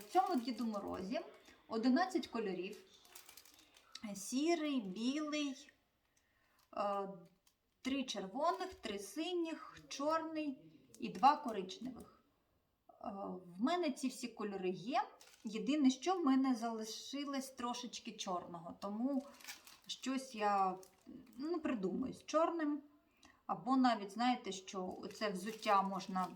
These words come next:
вишити навіть темно-коричневим, а пасок все-таки чорним, бо не буває в цього Діда Мороза паска. Але знаєте що? Е,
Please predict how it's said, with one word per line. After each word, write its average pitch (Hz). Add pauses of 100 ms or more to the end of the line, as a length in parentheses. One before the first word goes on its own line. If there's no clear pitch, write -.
(120)
вишити 190
навіть 180
темно-коричневим, 196 (460)
а 196
пасок 277
все-таки 226
чорним, 175
бо 208
не 208
буває 190
в -
цього 185
Діда 190
Мороза 220 (320)
паска. -
Але 220
знаєте 330
що? -
Е, 185